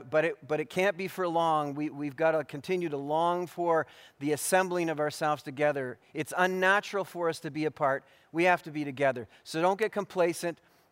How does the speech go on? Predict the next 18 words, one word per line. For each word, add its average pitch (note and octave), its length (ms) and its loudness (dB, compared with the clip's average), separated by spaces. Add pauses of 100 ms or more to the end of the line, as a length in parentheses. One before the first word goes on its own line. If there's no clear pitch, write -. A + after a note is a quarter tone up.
(120)
Don't F3+ 300 2
get G3+ 220 -2
comfortable F3 560 0
on E3+ 160 0
your E3+ 100 -2
chairs F3 480 0
with E3 140 -8
your E3+ 100 -6
coffee E3 560 -2
and E3 140 -2
your, E3 180 -2 (380)
your, D#3+ 220 0
in D3 200 -4
your D#3+ 80 -2
pajamas E3 800 -2
and, D#3 240 -4
and, D3+ 320 -4
uh, C#3+ 320 2